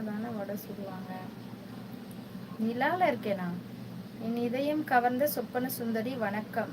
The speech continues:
ரங்கசாமி, சாப்பிடணும். வெடி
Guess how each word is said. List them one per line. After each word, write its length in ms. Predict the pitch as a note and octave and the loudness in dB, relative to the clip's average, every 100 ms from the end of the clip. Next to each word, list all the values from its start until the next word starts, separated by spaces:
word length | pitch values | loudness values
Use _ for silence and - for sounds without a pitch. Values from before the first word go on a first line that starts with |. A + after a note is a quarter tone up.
| G3 | -2
ரங்கசாமி, 720 | G3+ A3 C4 C4 A#3 G#3 F#3+ | 0 0 0 0 2 2 -2
சாப்பிடணும். 840 | - G#3 A3 A#3 G#3+ G3 - - - - - - - - - - - - - - - - - - - - - - - - - - - | -2 -2 -2 -2 -2 -4 -6 -8 -10 -10 -10 -10 -10 -12 -12 -10 -10 -10 -12 -12 -12 -10 -10 -10 -10 -12 -12 -12 -12 -10 -10 -10 -8
வெடி 300 | A3 G#3 G#3+ | -4 -2 -4